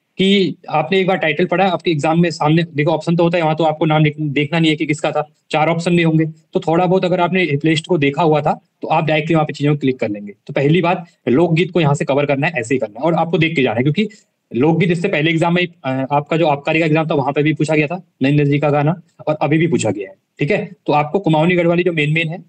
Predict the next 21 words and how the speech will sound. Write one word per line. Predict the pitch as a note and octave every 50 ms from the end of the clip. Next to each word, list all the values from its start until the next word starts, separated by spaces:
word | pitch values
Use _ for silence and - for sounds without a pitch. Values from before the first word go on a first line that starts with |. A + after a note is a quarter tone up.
| _ -
तो | C#3
देख | C3 D3 D3 D3+
लेंगे | D#3+ D#3+ D#3+ D3+
कौन | - D3+ D3+ D3+
कौन | D3+ D#3+ D#3+
आपको | D3+ D3+ D3+
पता | - - D3
ही | D3+
होता | D3 C#3+ D3 D#3
है, | E3+ F#3 - _ _ _ _ -
वो | C#3 D3
जाके | D#3+ D#3 D3+ - F#3
playlist | F3+ D3+ D3 D3 C#3+ -
में | D#3+
जाके | D3+ C#3 D3 D#3
उनके | C#3+ C#3 C3+ G3 A3+ G#3+ - _ _ _ _ _ - G#2
गाने | - - B2+ C3+ C#3+ D3
को | D3 G3+ A#3 A#3
सुनना | - - E3 E3+ F3+ G3+ G#3
नहीं | A3 A3 G#3
है, | F3+ C3 - -